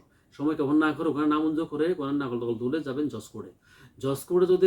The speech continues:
জামিন না দিলে, সোজা হাইকোর্ট চলে যাবেন, কারণ এসব মামলা, আহ, দীর্ঘায়িত করে, জামিন দিতে দেরি করে, আহ, যদি আপোষ না করে। আর যদি আপোষ করে, তাহলে হয়তো জজ করতে দিতে পারে, এটা ভিন্ন বিষয়। যদি আপোষ না করে, তাহলে এখানে শুধু সময় নষ্ট করে লাভ নাই,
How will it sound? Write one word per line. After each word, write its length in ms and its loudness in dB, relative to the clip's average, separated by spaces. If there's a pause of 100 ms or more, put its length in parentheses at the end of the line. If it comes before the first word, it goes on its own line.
জামিন 340 0
না 140 0
দিলে, 120 -4
সোজা 220 -10
হাইকোর্ট 280 -8
চলে 160 -8
যাবেন, 160 -14 (360)
কারণ 140 -6
এসব 300 -4
মামলা, 280 -2
আহ, 880 -8 (320)
দীর্ঘায়িত 360 4 (100)
করে, 140 -14 (420)
জামিন 220 -2
দিতে 120 -10
দেরি 260 2
করে, 140 -12 (840)
আহ, 220 -6
যদি 220 -4
আপোষ 260 -6 (120)
না 140 -2
করে। 140 -14 (640)
আর 100 -6
যদি 360 0
আপোষ 300 -4
করে, 180 0
তাহলে 160 0
হয়তো 200 0
জজ 220 -6
করতে 200 -10
দিতে 180 -10
পারে, 120 -18 (140)
এটা 120 -6
ভিন্ন 260 -2
বিষয়। 360 -6
যদি 220 -6
আপোষ 260 -14
না 120 -4
করে, 220 -4 (400)
তাহলে 340 0
এখানে 240 -2
শুধু 320 -2
সময় 220 -2
নষ্ট 180 -6
করে 120 -2
লাভ 120 -4
নাই, 180 -2